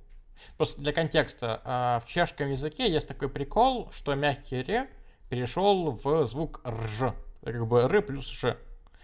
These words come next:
И в польском языке была та же самая ситуация, с тем исключением, что в,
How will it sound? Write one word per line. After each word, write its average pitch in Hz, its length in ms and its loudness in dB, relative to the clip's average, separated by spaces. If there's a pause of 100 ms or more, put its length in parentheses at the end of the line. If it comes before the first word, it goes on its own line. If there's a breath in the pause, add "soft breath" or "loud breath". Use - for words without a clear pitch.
(200)
И 143 140 4
в 143 80 0
польском 180 380 2
языке 170 260 -2
была 170 200 0
та 160 200 4
же - 60 -8
самая 143 320 0
ситуация, 214 500 0
с 131 80 -6
тем 151 180 -2
исключением, 185 600 -4
что 135 260 -4
в, 120 80 -10